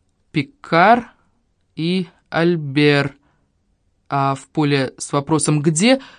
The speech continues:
ввожу Париж. Появляется ответ, и у меня замирает сердце. Неужели все так просто? Наскоро записав номер телефона, я стираю имя Альбера и заполняю поле вторым именем из списка Мами. Сесиль.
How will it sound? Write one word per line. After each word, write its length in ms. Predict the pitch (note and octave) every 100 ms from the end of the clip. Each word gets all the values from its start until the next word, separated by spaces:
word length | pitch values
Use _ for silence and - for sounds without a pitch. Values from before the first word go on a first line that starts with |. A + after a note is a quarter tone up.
| _
ввожу 400 | D3 C#3+ C#3+ D#3+
Париж. 560 | E3+ D#3 C#3 - - - _ _ _ _ _ _ _ _ -
Появляется 420 | G#3+ D#4+ D#4+ C#4
ответ, 400 | C4+ E3+ D#3 -
и 20 |
у 80 | D#3
меня 240 | E3 G#3+
замирает 420 | A3 G#3 G#3 G#3+
сердце. 460 | - C#3+ B2 - B2 - - _ _ _ _ _ _ _ _ _ _ -
Неужели 400 | C#3+ C3+ C#3+ C#3+
все 120 | D3+
так 200 | E3+ E3
просто? 320 | C#4 D#4+ - _ _ _ _ _ _ _ _ -
Наскоро 400 | A3 D4 - A#3+
записав 420 | G#3+ A#3 A3 A#3+
номер 220 | A#3 A3
телефона, 480 | G3+ G#3 G3 - C4
я 180 | G#3 G#3+
стираю 480 | G#3+ - F#3+ F3+ -
имя 280 | F3+ F3 E3+
Альбера 420 | E3+ E3+ B3+ A3+
и 20 |
заполняю 500 | E3+ E3 E3+ G3 G#3+
поле 220 | G#3 G#3
вторым 480 | G3+ G#3 G3 D#3+ D3
именем 400 | G#3 G#3+ F#3+ D#3+
из 140 | D3+ -
списка 400 | - F3 - F#3
Мами. 500 | G3 G3+ E3 C#3 - - _ _ _ _ _ _ _
Сесиль. 720 | - G#3+ - - C#3 F#2+ -